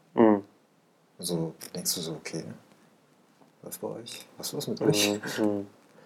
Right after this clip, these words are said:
Speaker 1: So, oder, ähm, wie halt, wie die halt über andere Leute reden, also andere Ausländer reden zum Beispiel so und denken, das ist komplett normal, wie deren Ansichten sind.
Speaker 2: Ja.
Speaker 1: So.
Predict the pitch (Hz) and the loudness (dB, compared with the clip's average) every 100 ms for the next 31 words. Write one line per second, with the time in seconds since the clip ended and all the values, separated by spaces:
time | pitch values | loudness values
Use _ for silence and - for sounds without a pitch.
0 | - - - 104 101 101 104 104 101 95 | -20 -6 6 10 12 12 12 12 12 10
1 | 95 92 92 180 90 - _ _ _ _ | 6 4 4 2 2 -10 _ _ _ _
2 | _ _ _ _ _ - - 95 92 107 | _ _ _ _ _ -16 0 6 8 8
3 | - - 95 104 101 104 101 98 104 98 | 4 -8 2 6 8 10 10 8 6 10
4 | 95 92 92 - - - 104 110 196 196 | 10 10 4 -6 -14 4 8 10 10 8
5 | 92 - - - _ _ _ _ _ _ | 6 -6 -20 -20 _ _ _ _ _ _
6 | _ _ _ _ - 104 104 107 98 113 | _ _ _ _ -2 8 8 10 10 12
7 | 117 104 92 95 104 95 107 - 104 98 | 12 8 8 8 8 8 6 8 4 4
8 | 98 95 95 90 92 90 90 87 85 87 | 2 0 0 -2 2 0 0 -4 2 2
9 | 87 95 87 107 110 92 92 - 98 110 | 2 -4 6 6 6 0 2 0 2 0
10 | 98 98 110 110 95 95 90 90 92 90 | 0 6 8 8 4 2 4 2 0 -4
11 | 90 90 87 82 - _ _ _ _ 117 | -6 -6 -6 -8 -12 _ _ _ _ 8
12 | 113 104 104 - _ _ _ 87 92 92 | 10 10 6 -8 _ _ _ -4 0 0